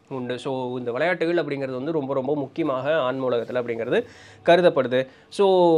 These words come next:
ஆன்மாக்கள் வந்து இந்த விளையாட்டை அதனால தான் ரொம்ப இம்பார்ட்டண்ட்டாக எடுத்துக்கிறாங்க. இதுல ரொம்ப,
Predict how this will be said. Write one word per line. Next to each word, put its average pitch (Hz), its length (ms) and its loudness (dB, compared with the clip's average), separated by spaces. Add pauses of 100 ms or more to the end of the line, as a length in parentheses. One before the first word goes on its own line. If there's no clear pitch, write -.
(180)
ஆன்மாக்கள் 208 500 4
வந்து 175 160 0
இந்த 175 120 2
விளையாட்டை 151 340 2
அதனால 156 280 0
தான் 190 140 0
ரொம்ப 170 500 0
இம்பார்ட்டண்ட்டாக 165 600 0
எடுத்துக்கிறாங்க. 123 360 -4
இதுல 147 280 0
ரொம்ப, 180 600 2